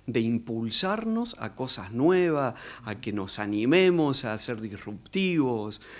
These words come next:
Eh, la verdad que es una energía muy positiva la que el doctor Tacchini le trae a la facultad y le trae a la universidad, eh, en, en realidad, ¿no?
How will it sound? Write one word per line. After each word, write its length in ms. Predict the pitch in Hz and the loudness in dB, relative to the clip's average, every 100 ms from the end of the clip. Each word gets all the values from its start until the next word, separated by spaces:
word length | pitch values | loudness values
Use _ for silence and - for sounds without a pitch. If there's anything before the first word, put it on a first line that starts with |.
| - - - | -18 -18 -6
Eh, 580 | 123 113 107 107 113 - 127 | -2 0 0 -2 -4 -8 -4
la 100 | 120 | -2
verdad 280 | 127 185 | 0 0
que 160 | 185 156 | 2 0
es 160 | 151 156 | 2 2
una 140 | 135 | 2
energía 520 | 120 113 110 160 151 | 2 -2 -4 -4 -2
muy 360 | 123 127 233 226 | -2 0 0 0
positiva 800 | - - 123 101 131 139 147 156 - - - | -2 -2 -2 -4 -2 0 -2 -6 -12 -20 -8
la 220 | 113 107 | -6 -6
que 280 | 113 104 107 | -4 -4 -4
el 120 | 107 | -6
doctor 360 | 107 107 127 123 | -8 -6 -6 -6
Tacchini 680 | 92 101 - 123 123 131 - - | -6 -6 -4 0 0 -2 -6 -14
le 220 | 123 110 101 | -6 -6 -2
trae 320 | 220 208 139 | 2 4 2
a 60 | |
la 80 | 110 | 0
facultad 420 | - 104 113 120 143 | -4 -8 -6 -4 -2
y 40 | |
le 100 | 127 | -2
trae 360 | 123 143 131 - | -2 0 0 -2
a 80 | 104 | -6
la 100 | 98 | -4
universidad, 760 | 98 110 101 - 131 170 113 - | -4 -6 -4 -2 2 2 2 -2
eh, 400 | - 104 - 107 | -10 -10 -10 -12
en, 240 | 104 98 - - | -10 -10 -12 -14
en 140 | 104 | -12
realidad, 400 | 101 95 98 - | -10 -10 -10 -6
¿no? 200 | 113 170 | -4 -4